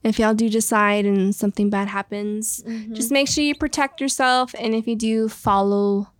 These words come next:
Speaker 1: the rules. Please follow the rules.
Speaker 2: Yes.
Speaker 1: Do not go off. Do not, do not go off on your own and try to make up your own rules. That's not how. The rules are there for a reason.
Speaker 2: Yeah, don't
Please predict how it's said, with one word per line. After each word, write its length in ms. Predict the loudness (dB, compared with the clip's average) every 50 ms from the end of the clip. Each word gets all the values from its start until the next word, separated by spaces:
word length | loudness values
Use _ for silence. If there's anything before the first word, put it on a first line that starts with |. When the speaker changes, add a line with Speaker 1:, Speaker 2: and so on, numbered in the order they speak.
| _ -4
Speaker 1:
the 120 | -4 -2 -2
rules. 340 | 0 -2 -2 -2 -2 -4
Please 460 | -6 -2 0 2 2 4 2 2 0 0
follow 320 | 0 2 2 2 0 0
the 120 | -2 -4
rules. 600 | -4 -4 -6 -4 -4 -4 -4 -2 -2 -2 -2 -2 -2
Speaker 2:
Yes. 680 | -2 0 0 -2 -2 -4 -4 -8 -12 -14 -18 -16 -8 -4
Speaker 1:
Do 80 | 0
not 240 | 2 2 2 0 0
go 100 | 0 0
off. 240 | 2 2 2 0 -2 _ _ -4
Do 160 | -2 -2 0
not, 400 | 0 0 0 0 0 0 -2 -4 -8 -20 -16 -6
do 140 | -4 -2 -2
not 180 | 0 -2 -2
go 100 | -2 -2 -2
off 180 | -2 -2 -2
on 80 | -4 -4
your 140 | -4 -4 -2
own 180 | -2 -2 -2
and 100 | -4 -4
try 140 | -4 -4 -4
to 80 | -4 -4
make 160 | -4 -4 -6
up 140 | -10 -12 -10
your 80 | -10
own 100 | -8 -8
rules. 260 | -8 -8 -8 -8 -8 -8
That's 220 | -10 -12 -12 -10
not 180 | -8 -8 -8 -8
how. 340 | -8 -8 -8 -6 -8 -10 -10 -14 -20 -20 -16 -16 -16 _ -6
The 80 | -4
rules 260 | -2 0 0 0 0 0
are 80 | 0
there 220 | 0 0 0 0 -2
for 180 | -2 -2 -4
a 20 | -2
reason. 440 | -4 -6 -6 -6 -6 -6 -6 -8 -8 _ _ -16 -16 -16 -16 -18 _ -8
Speaker 2:
Yeah, 240 | -4 -2 -2 -2 -2
don't 220 | -4 -6 -10 -10